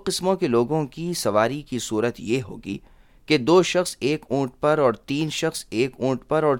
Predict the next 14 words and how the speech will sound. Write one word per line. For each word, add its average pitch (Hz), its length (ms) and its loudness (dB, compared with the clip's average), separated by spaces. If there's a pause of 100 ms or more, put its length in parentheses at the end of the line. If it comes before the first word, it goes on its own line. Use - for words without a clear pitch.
چار 156 300 2
شخص - 480 -4
ایک 135 260 0
اونٹ 98 260 -6
پر، 127 160 0 (560)
اور 135 140 8
دس 147 300 2
شخص - 460 -2
ایک 147 280 0
اونٹ 139 280 -2
پر 117 140 0
سوار 104 320 2
ہوں 117 220 -2
گے۔" 147 120 -2